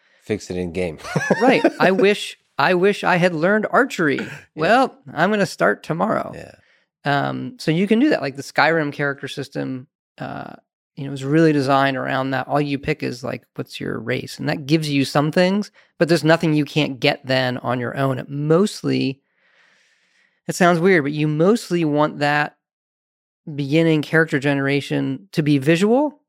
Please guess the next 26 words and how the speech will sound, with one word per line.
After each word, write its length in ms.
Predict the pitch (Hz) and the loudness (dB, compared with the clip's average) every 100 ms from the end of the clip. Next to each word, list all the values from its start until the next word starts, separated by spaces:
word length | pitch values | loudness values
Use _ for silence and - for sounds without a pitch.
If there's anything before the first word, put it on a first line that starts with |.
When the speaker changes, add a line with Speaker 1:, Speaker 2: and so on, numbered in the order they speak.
| _ | _
Speaker 1:
Mm-hmm. 160 | _ _ _ | _ _ _
Speaker 2:
which 200 | - 135 | -8 -6
you 140 | 147 131 | -6 -4
then 320 | 131 131 151 | -4 -2 -4
can 160 | 165 165 | -4 -4
also 380 | 175 - 180 185 - | -4 -4 -6 -6 -8
change 460 | 185 185 214 202 | -6 -4 -6 -8
in 140 | 190 185 | -8 -6
the 80 | 185 | -4
game, 300 | 233 254 226 _ _ _ _ _ - | -4 -6 -8 _ _ _ _ _ -2
and 180 | 143 143 | 0 0
some 220 | - 143 | 0 -2
starting 640 | 131 - 170 180 170 151 147 | -2 -2 2 4 2 0 -4
skills 720 | - 143 135 131 135 - - _ _ _ _ _ _ - | -4 0 2 0 -2 -10 -20 _ _ _ _ _ _ -16
that 560 | 143 147 143 143 - _ _ _ _ 165 170 | -4 2 4 2 -2 _ _ _ _ -16 0
get 200 | 240 233 | 0 2
you 240 | 208 196 | 2 4
off 260 | 180 180 - | 6 4 0
to 120 | - | -4
the 180 | 139 135 _ - | -4 -6 _ -6
type 360 | - 170 165 | 0 2 2
of 280 | 151 135 123 _ _ _ _ - | -2 -2 -6 _ _ _ _ -18
play 340 | - 143 143 | 0 2 4
that 120 | 139 139 | 2 0
you 160 | 131 | -2
want. 320 | 127 143 214 | 2 4 2